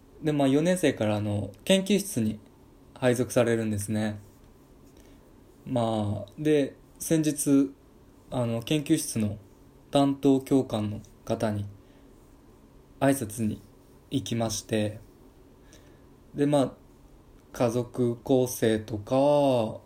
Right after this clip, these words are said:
バイト何してんのとか、あと何聞かれたかな。あと、まあ、スポーツとか、仲いい友人はとか、まあ、そういった、えっと、面談をして、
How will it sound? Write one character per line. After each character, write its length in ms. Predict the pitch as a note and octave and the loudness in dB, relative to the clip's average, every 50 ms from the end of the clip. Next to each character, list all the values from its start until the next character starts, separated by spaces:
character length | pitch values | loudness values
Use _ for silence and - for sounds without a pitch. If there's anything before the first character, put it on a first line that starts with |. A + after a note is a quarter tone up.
| - - - | -20 -12 -2
バ 100 | - B2+ | 0 0
イ 60 | B2+ B2 | 0 0
ト 80 | B2+ | 0
何 260 | B2 B2+ C3 C3 B2+ | 0 0 0 0 -2
し 80 | B2 - | -4 -6
て 140 | - - A#2+ | -4 -4 -2
ん 180 | A#2+ A#2 A#2 | -2 -2 -4
の 240 | A#2 A#2 A#2 A#2 G#2+ A2 | -2 -2 -2 -4 -6 -6
と 140 | - A2+ | -10 -10
か、 600 | G#2 G#2 - A#2 A#2 A#2+ A#2+ A#2 A2+ G#2+ G#2+ - - - - - - - - - - - - - - - - - - - - - - - - - - - - - - - - - - C3+ | -10 -4 0 2 2 2 2 2 0 -4 -6 -10 -14 -18 -20 -20 -20 -20 -20 -18 -20 -20 -20 -20 -20 -20 -20 -20 -20 -20 -20 -20 -20 -20 -20 -20 -20 -20 -20 -20 -20 -20 -20 -10 -10 -8
あ 40 | |
と 100 | B2+ - | -6 -4
何 220 | A#2 A#2 A#2+ C3+ C3+ | -2 -2 -2 -2 -4
聞 100 | - - | -4 -4
か 100 | D#3 D3+ | -4 -4
れ 60 | D3 | -2
た 140 | - D3+ C#3 | -4 -6 -4
か 140 | - B2 A2 | -2 -2 -2
な。 80 | G#2+ A2 A2 G#2+ G#2+ G#2 G#2 G#2+ - - - - - - - | 0 -2 -2 -2 -4 -4 -6 -8 -12 -16 -20 -20 -20 -6 -2
あ 100 | C3+ C3+ | 0 0
と、 60 | C3+ | 2
ま 120 | C3 C3 | 2 0
あ、 20 | B2+ | 0
ス 120 | - - | -2 0
ポ 200 | - F#3 F3+ E3+ | 4 6 6 6
ー 60 | - - | 4 0
ツ 260 | - - A2 A2 G#2+ | -2 -2 0 0 0
と 140 | G#2+ - G#2 | -2 -6 -8
か、 320 | - A2 A2 A#2 A2+ - - - - - | -6 -6 -6 -6 -6 -10 -16 -20 -14 -8
仲 320 | - B2 C3 C3+ - A#2+ | 0 0 0 2 2 0
い 200 | A2+ A#2 A#2 A2 | 0 0 0 0
い 40 | A2 | 0
友 160 | A2+ A2+ A2+ | 0 0 0
人 240 | A2 A2 A#2 A#2 A2+ | -2 -4 -4 -2 -2
は 180 | A2+ A2+ A2+ A2 | 0 -2 -2 -2
と 120 | A2 A2+ | -6 -12
か、 340 | A2 G2+ - A2 G#2+ G#2 - - - - - | -10 -4 -4 -4 -4 -6 -10 -16 -20 -10 -2
ま 80 | D#3+ D3+ | -2 0
あ、 20 | |
そ 120 | - - F#3 | 2 2 0
う 20 | |
い 40 | F#3 | 0
っ 20 | - | 2
た、 260 | - D#3+ D3+ - - - - - - - - - - - - - - - - - - - | 0 0 0 0 -6 -18 -20 -20 -20 -20 -20 -20 -20 -20 -20 -20 -20 -20 -20 -20 -20 -10
え 120 | - B2+ B2 | -8 -6 -6
っ 20 | |
と、 500 | A2 - - B2 A#2+ A#2 A#2 A#2 A#2 A2+ | -4 0 0 2 2 2 2 2 2 2
面 380 | A#2 B2+ C3+ C3+ C3 C3 B2+ B2 | 2 4 4 4 4 0 0 0
談 540 | B2+ B2 A#2+ A#2+ A#2+ A#2+ A#2+ A#2+ B2 - - - - | 0 0 0 0 -4 -4 -4 -6 -6 -8 -10 -6 -4
を 100 | C3 B2+ | -4 -4
し 180 | - - - | -4 -8 -12
て、 440 | - - - G#3 G#3 F3+ - - | -6 0 0 2 2 0 -2 -4